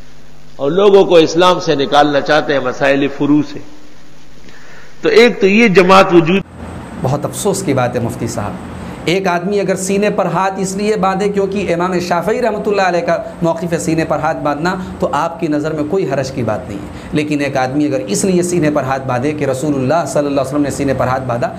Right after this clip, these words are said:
Speaker 2: तो आपकी नज़र में वो फसादी है, वो गासिब है, वो पराया है। एक आदमी अगर इमाम के पीछे सूरह फातिहा इसलिए पढ़े क्योंकि वो इमाम अहमद इब्न हम्बल के मकतब फ़िक्र से ताल्लुक़ रखता है, तो आपके नज़दीक काबिल कबूल है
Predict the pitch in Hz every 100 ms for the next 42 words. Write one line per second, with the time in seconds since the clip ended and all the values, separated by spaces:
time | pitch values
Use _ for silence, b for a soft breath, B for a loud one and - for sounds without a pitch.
0 | B - 131 143 - 151 139 135 160 151
1 | 131 - - 120 143 202 190 156 120 117
2 | 220 202 185 147 131 120 196 226 208 -
3 | - - - B B B B B 170 202
4 | 196 196 214 220 208 214 196 214 220 208
5 | 196 196 226 220 202 185 190 190 220 208
6 | 220 226 233 226 220 226 208 214 202 196
7 | 208 202 202 208 202 190 156 190 269 240
8 | B B - 202 170 160 180 208 202 202
9 | 208 196 202 185 185 190 185 - 196 208
10 | 175 165 185 208 214 196 165 220 - 196
11 | 196 220 214 196 254 294 180 175